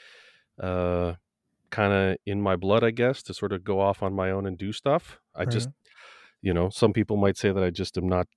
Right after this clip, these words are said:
Speaker 1: uh, good with people, but I don't know, <laughs> whatever, man.
Speaker 2: Un-, unfit to be an employee?
Speaker 1: Yeah, yeah, that, that's, that's probably the case. I just, uh, I end up, I don't know. Uh, well, you're, you, you're,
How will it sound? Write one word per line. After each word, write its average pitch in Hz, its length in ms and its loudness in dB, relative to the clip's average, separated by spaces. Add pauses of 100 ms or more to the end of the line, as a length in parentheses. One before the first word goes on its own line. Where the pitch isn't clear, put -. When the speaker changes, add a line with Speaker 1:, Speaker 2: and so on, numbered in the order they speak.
Speaker 1:
uh, 82 260 -2 (380)
good 90 200 -4
with 90 240 -8
people, 120 420 -4
but 95 260 0 (380)
I 95 80 2
don't 80 100 -2
know, 82 200 -6
<laughs> - 40 -20
whatever, 110 500 -2 (140)
man. 143 220 2 (800)
Speaker 2:
Un-, 165 240 0
unfit 156 540 8
to 139 80 2
be 139 120 4
an 127 80 2
employee? 131 640 4 (800)
Speaker 1:
Yeah, 220 380 12
yeah, 185 260 12
that, 139 220 10 (100)
that's, - 420 4
that's 156 200 2
probably 160 400 6
the 117 100 -6
case. 113 400 4
I 107 80 4
just, 117 340 -4
uh, 117 260 2 (720)
I 107 120 -4
end 131 280 0
up, 123 280 2 (520)
I 160 120 4
don't 226 80 10
know. 180 160 10 (120)
Uh, 127 360 6 (340)
well, 220 100 4
you're, 277 200 4 (100)
you, 226 160 -10
you're, 190 220 -4